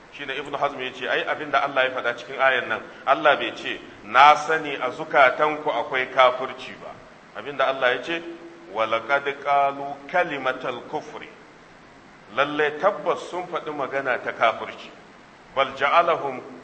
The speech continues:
kuffaran bi nafsil istiza." Izgilanci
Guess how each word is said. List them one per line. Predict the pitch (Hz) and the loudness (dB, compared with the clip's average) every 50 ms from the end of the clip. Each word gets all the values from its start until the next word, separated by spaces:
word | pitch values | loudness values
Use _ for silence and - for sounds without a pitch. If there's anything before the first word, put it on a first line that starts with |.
| - - | -14 -10
kuffaran | 143 135 - - - 143 156 165 175 175 180 185 196 214 - - - - - - - | -10 -10 -10 -8 0 4 6 8 8 8 8 6 6 4 2 -4 -12 -14 -16 -14 -10
bi | 123 123 | -8 -4
nafsil | 127 147 151 - - 143 123 - | -4 -4 -4 -4 -8 -10 -10 -10
istiza." | 123 - - - 120 107 98 90 92 85 - - - - - - - - - - 196 175 165 | -12 -14 -14 -14 -14 -14 -12 -12 -12 -12 -12 -14 -18 -20 -20 -20 -16 -12 -10 -10 -8 -6 -6
Izgilanci | 202 190 160 - - 165 160 160 165 170 170 165 - - 147 131 | -6 -6 -6 -8 -6 -4 2 2 2 2 2 -2 -8 -10 -12 -12